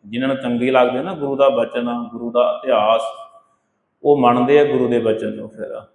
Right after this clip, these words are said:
ਜਿਨ੍ਹਾਂ ਨੂੰ ਵਿਸ਼ਵਾਸ ਹੁੰਦਾ ਹੈ, ਜਾਂ ਕਹਿ ਹਿਰਦੈ ਵਿਸ਼ਵਾਸ ਪ੍ਰਭ ਆਇਆ ਤਤ ਗਿਆਨ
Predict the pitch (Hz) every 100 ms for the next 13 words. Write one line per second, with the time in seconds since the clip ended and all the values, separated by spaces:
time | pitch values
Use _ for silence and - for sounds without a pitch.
0 | _ _ 113 120 123 127 117 110 107 107
1 | 110 110 110 107 101 - - - _ 107
2 | 117 120 120 123 110 117 139 165 180 180
3 | - - - _ _ 104 107 120 113 113
4 | 127 131 131 - 127 123 117 113 113 117
5 | 117 117 117 117 - 107 107 107 117 143
6 | 156